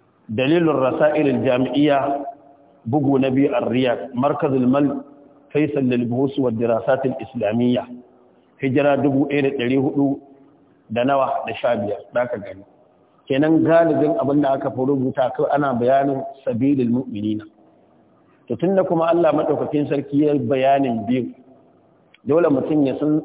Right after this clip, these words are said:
hanya ta musul-, ta mutanen kirki ya hauta, ya san kuma hanya ta mujrimai ya kauce mata.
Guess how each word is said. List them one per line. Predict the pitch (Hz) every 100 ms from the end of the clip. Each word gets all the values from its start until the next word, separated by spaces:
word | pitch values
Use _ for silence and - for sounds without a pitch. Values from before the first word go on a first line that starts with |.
| -
hanya | 156 165 165 147 123
ta | 151
musul-, | 151 139 - - -
ta |
mutanen | 151 160 160 139 131 135
kirki | 151 143 - 110 - _ _ _ -
ya | 123
hauta, | 123 147 160 135
ya | 120
san | 139 147
kuma | 147 143
hanya | 151 156 147
ta | -
mujrimai | 139 131 117 117 131 123
ya |
kauce | - 120 - 101
mata. | 98 104